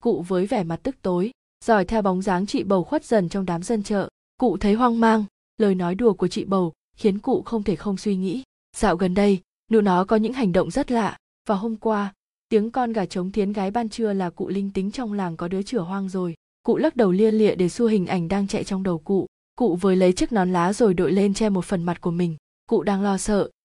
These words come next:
cụ thấy có gì đó thật nhục nhã. Khó chịu trong lòng, cụ vội vàng thu xếp hàng để về. Cụ gánh hai thúng bánh đất trên vai rồi chạy hết sức. Đường về làng khó đi, cụ dẫm phải bãi phân trâu, rồi trượt chân té.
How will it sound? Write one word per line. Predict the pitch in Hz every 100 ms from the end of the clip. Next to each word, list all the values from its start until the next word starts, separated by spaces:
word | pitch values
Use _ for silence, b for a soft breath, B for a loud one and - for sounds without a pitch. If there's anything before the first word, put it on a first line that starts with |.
| _ -
cụ | 214
thấy | 202 180
có | 214
gì | 220 220
đó | 170 185
thật | 262 196
nhục | 185 -
nhã. | 175 165 240 - _ _ _ _ _
Khó | - 190
chịu | - 233
trong | - 220
lòng, | 214 202 185 165 _ _
cụ | 226 180
vội | 208 170
vàng | 208 190 175
thu | 208
xếp | 190 285 247
hàng | 220 170
để | 170
về. | 165 180 170 - _ _
Cụ | 240 190
gánh | 190 196
hai | 240 226
thúng | 202 196
bánh | 185
đất | 240 311
trên | 247 190
vai | 202 190 190
rồi | 190 170
chạy | 196 180
hết | 233 294
sức. | 311 320 _ _ -
Đường | 220 196
về | 196
làng | 190 180
khó | - 185
đi, | 214 254 233 _ _ -
cụ | 226 180
dẫm | 196 226
phải | 262 175
bãi | 170 226
phân | 254 208
trâu, | 226 208 196 _ _ -
rồi | 214 180
trượt | 165 175
chân | 202 185
té. | 180 180